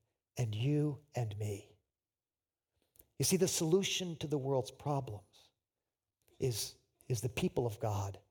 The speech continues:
doing the work of God with the help of God. God has given us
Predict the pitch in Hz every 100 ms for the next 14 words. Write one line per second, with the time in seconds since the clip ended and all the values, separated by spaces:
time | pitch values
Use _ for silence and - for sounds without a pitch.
0 | _ _ - 135 123 120 143 147 127 98
1 | 113 92 92 98 - _ _ _ - 110
2 | 107 - 123 110 - _ - 101 104 -
3 | - - _ _ _ _ _ _ _ _
4 | _ _ _ _ _ _ _ _ _ _
5 | _ _ - 180 185 208 151 175 143 -
6 | 147 165 - 170 135